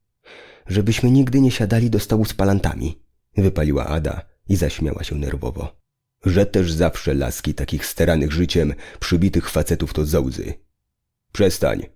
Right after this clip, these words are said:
rzucił Paweł. To zrobiło na nim wielkie wrażenie. Na nas też powinno. „Co zrobiło?” W głosie Ady dźwięczał niepokój.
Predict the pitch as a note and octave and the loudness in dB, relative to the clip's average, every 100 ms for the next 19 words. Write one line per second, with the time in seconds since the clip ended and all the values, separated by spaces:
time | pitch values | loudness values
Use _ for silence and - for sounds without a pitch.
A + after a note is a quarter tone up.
0 | _ _ _ - D#2 - D2+ - C2+ - | _ _ _ -6 -4 -4 -4 -4 -6 -8
1 | - _ _ _ - F#2+ F#2 F#2 F2+ F2 | -12 _ _ _ -2 0 4 4 4 4
2 | E2 D#2+ D#2+ D#2+ C#2+ - D#2 E2 E2+ C#2 | 4 2 2 0 0 0 2 2 2 0
3 | - - - _ _ - D#2+ D#2 A#1+ - | -4 -12 -18 _ _ -2 0 0 -2 -2
4 | - - D2 C2 A#1 - - _ _ _ | -2 -2 -4 -4 -4 -8 -10 _ _ _
5 | _ _ _ - A2+ A2 A#2+ A2 G#2+ B2+ | _ _ _ -2 0 2 2 4 2 0
6 | - _ _ _ _ E2 D#2+ D#2+ - - | -6 _ _ _ _ -2 2 2 0 -2
7 | E2 D2 - - _ F#2 F#2+ D2+ C#2+ C2+ | 0 0 -4 -12 _ 0 2 0 -2 -4
8 | C2 - - E2 | -6 -8 -10 -10